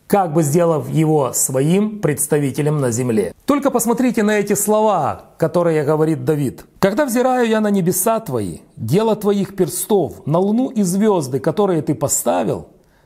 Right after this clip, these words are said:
то что есть человек, что ты помнишь его, и сын человеческий, что ты посещаешь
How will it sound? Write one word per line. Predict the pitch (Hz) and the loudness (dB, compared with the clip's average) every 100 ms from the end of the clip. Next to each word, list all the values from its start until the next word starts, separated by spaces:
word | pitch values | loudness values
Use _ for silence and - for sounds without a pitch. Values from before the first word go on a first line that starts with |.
| _ | _
то | - 147 | -4 -2
что | - - 254 | -2 0 0
есть | 262 247 - | 0 -2 -4
человек, | 226 226 220 220 208 | -2 0 0 0 -2
что | - 190 | -2 -2
ты | 185 | -2
помнишь | 156 190 180 147 139 - | 0 0 2 0 -2 -4
его, | 135 127 110 - - | -2 0 0 -4 -6
и | 156 | -2
сын | 131 - 247 254 | 0 0 0 0
человеческий, | - 226 220 202 170 156 - 151 139 - | 0 0 2 2 0 -6 -4 -4 -4 -8
что | - - | -10 -4
ты | 156 - 202 208 - - - | -2 0 0 -2 -8 -18 -10
посещаешь | - 151 - - - 170 165 151 - | -2 -2 -2 -6 0 2 2 -2 -6